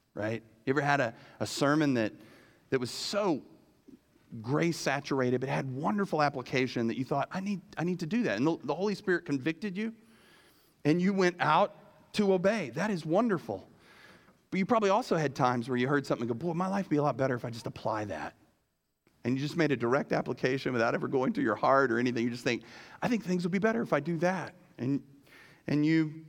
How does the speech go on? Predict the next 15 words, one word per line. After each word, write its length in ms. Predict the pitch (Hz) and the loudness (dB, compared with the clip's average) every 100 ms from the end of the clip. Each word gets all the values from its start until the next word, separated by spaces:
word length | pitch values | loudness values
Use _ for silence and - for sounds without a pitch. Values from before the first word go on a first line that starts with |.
| - - | -12 0
based 280 | 170 165 175 | 0 2 2
on 140 | 165 | 4
your 140 | 160 | 2
good 380 | 143 127 156 151 | 0 2 2 2
intentions, 880 | 147 139 135 - 196 - 127 127 127 | 0 0 0 0 0 0 0 0 -2
begin 360 | 139 131 135 139 | -2 0 0 0
to 180 | 147 131 | -2 -4
apply 640 | 139 - 139 143 135 127 - - - _ _ _ _ - | -6 -2 0 0 -2 -4 -10 -20 -20 _ _ _ _ -2
these 320 | 131 127 - | 0 0 -2
things 280 | 139 127 131 | -2 0 -2
apart 440 | - 143 139 143 | -2 2 2 2
from 280 | 147 135 139 | 2 2 2
engaging 920 | 131 123 131 135 143 147 135 131 131 | 0 0 0 0 0 0 0 -2 -4
your 220 | 117 117 | 0 0
heart. 540 | 107 135 131 95 - | 0 -4 -4 -8 -16